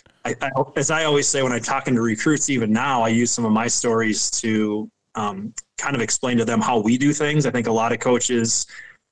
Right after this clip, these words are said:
look back at, at their time as players and what was successful, what helped them get better.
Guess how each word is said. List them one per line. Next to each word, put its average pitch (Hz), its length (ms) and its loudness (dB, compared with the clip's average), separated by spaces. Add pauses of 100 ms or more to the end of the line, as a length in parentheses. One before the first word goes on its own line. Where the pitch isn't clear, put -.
look 123 220 -4
back 120 380 -2
at, 117 100 -2 (140)
at 120 100 -4
their 123 140 0
time 120 480 2
as 113 240 -2
players 127 520 2
and 110 140 4
what 113 140 2
was 113 240 2
successful, - 800 0
what 110 140 2
helped 120 340 -2
them 117 240 2
get 120 160 0
better. 117 400 2